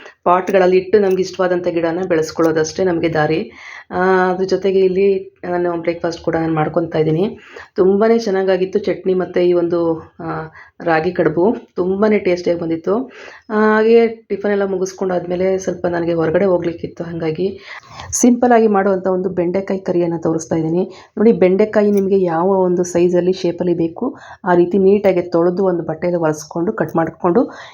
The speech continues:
ಇಟ್ಕೊಂಡಿದೀನಿ. ಕಟ್ ಮಾಡ್ಕೊಂಡಿರುವಂತ ಬೆಂಡೆಕಾಯಿನ ಸ್ವಲ್ಪ ಎಣ್ಣೆ ಹಾಕಿ, ಆ, ಸ್ವಲ್ಪ ಅದು ಲೋಳೆ ಬಿಡುತ್ತಲ್ವ, ಅದೆಲ್ಲ ಬಿ-, ಅದೆಲ್ಲ ಹೋಗೋ ತನಕ ನೀಟಾಗಿ ಒಂದು ಫ್ರೈ ಮಾಡ್ಕೊಂಡು ಒಂದು ಫೈವ್ ಮಿನಿಟ್ಸು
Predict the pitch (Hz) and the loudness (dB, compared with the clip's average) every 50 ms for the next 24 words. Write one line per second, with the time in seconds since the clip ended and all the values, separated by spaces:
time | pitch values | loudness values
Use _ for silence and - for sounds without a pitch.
0 | - - 175 - - 185 175 165 165 165 165 185 262 277 269 - - _ _ _ | -16 -16 -12 -6 0 2 2 4 4 4 4 4 2 2 -2 -6 -14 _ _ _
1 | _ _ - - _ _ _ _ _ - - 226 226 226 214 214 202 202 202 190 | _ _ -20 -20 _ _ _ _ _ -2 -2 -2 0 2 0 0 2 2 2 2
2 | 185 175 175 175 175 196 175 170 170 165 180 175 - 175 170 175 185 214 - 208 | 2 2 0 -2 -4 -4 -4 -2 -2 -2 -2 -2 -2 -4 -4 -2 -4 -2 0 0
3 | 202 220 214 226 196 170 165 165 180 180 170 170 165 - - 277 - - - - | 0 0 2 0 0 2 2 2 0 0 -2 -2 -4 -4 -4 -4 -4 -6 -12 -20
4 | - - - - - - - _ - 196 175 175 170 - - - 196 190 185 185 | -20 -20 -20 -20 -20 -20 -18 _ -2 0 2 2 2 0 0 0 2 2 4 4
5 | 180 185 190 196 208 208 214 214 202 190 185 170 185 185 - - 165 160 170 180 | 6 6 6 6 8 6 6 4 4 2 0 0 0 -2 -2 -4 -4 -4 -4 -6
6 | 170 165 175 175 190 180 170 165 175 170 170 175 156 156 165 - - - - 165 | -6 -4 -2 -2 -4 -2 0 2 4 4 4 4 2 0 -2 -2 -6 -6 -8 -4
7 | 160 175 185 190 165 175 180 190 190 190 185 170 170 196 185 180 185 180 185 165 | -4 -2 -2 -2 0 0 0 0 0 -2 -4 -6 -4 -2 0 0 0 0 0 -2
8 | 156 208 202 180 165 165 180 - - 165 175 180 175 160 165 165 - 160 165 180 | -2 0 0 0 -2 -2 -2 -2 0 0 2 2 0 -2 -2 -2 -2 0 2 2
9 | 170 170 - - - - - - 180 190 190 190 190 190 190 196 190 180 175 170 | 2 0 -2 -14 -18 -14 -6 0 2 2 2 4 4 2 4 4 2 0 0 -2
10 | - - 254 320 320 | -4 -4 -4 -4 -4